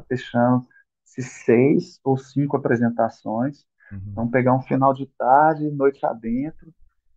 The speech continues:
Speaker 1: e mantendo, né, uma qualidade de alimentação, de, de, de, de bebida, de, de banheiros, de
Speaker 2: Uhum.
Speaker 1: segurança, como foi no ano passado também.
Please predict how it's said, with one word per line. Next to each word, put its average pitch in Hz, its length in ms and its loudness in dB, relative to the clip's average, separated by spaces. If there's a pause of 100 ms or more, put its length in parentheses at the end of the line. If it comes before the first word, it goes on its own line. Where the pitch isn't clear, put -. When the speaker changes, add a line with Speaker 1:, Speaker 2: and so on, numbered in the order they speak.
(320)
Speaker 1:
e 104 720 -4
mantendo, 120 600 0
né, 123 200 0
uma 107 140 -4
qualidade 104 540 -2
de 101 100 -14
alimentação, 104 1040 -2
de, 98 260 -8
de, 98 340 -14
de, - 260 -14
de - 160 -16
bebida, 107 680 -2
de, 95 160 -18 (800)
de 98 160 -8
banheiros, 98 920 2
de 107 80 -18
Speaker 2:
Uhum. 107 160 -18
Speaker 1:
segurança, 104 960 -4 (400)
como 139 220 -4
foi 117 340 2
no 120 140 2
ano 120 140 2
passado 113 560 -2
também. 107 420 -14